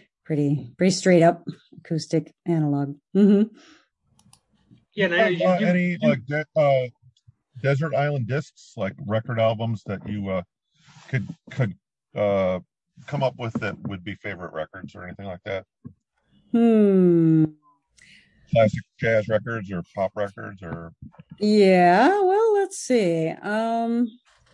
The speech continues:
Speaker 1: I like, uh, Mel Torme, Schubert
Speaker 3: Hmm.
Speaker 1: Alley. <laughs>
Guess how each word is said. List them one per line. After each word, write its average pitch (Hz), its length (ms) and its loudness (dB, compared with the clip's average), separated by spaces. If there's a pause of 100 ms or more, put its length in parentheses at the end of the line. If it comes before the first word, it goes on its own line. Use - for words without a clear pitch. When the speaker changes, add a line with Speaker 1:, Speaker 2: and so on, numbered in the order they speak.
(400)
Speaker 1:
I 208 100 -2
like, 311 240 0 (120)
uh, 175 120 -2
Mel 170 240 -2
Torme, 175 560 -6 (720)
Schubert 202 400 -6
Speaker 3:
Hmm. - 80 -8
Speaker 1:
Alley. 220 400 2 (600)
<laughs> 240 1000 2